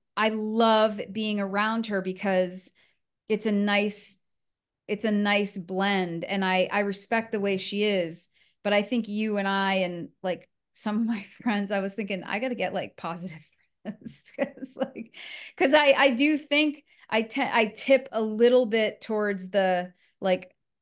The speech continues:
m-, of worst case scenario could happen, but I'm not a worrier, like, not at all. But it's like, if, uh, you know,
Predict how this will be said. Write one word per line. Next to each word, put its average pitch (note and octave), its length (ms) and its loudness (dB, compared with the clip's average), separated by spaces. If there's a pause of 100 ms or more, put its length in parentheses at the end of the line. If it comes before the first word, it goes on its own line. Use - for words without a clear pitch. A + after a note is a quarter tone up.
(140)
m-, F3 260 -12
of A3+ 380 4
worst A3 340 -4
case G3 260 -4
scenario B3 960 2
could A3+ 180 -8
happen, G#3+ 680 -2 (280)
but A#3 100 4
I'm A#3+ 140 6
not C4+ 180 6
a B3 80 4
worrier, G3+ 580 -2
like, F3+ 280 -8
not G3+ 260 0
at F#3+ 100 4
all. E3+ 420 0
But G3 120 0
it's G3 160 -6
like, G3 240 0
if, F#3+ 180 -6 (220)
uh, - 40 -20 (760)
you G#3+ 140 -4
know, F#3 360 -2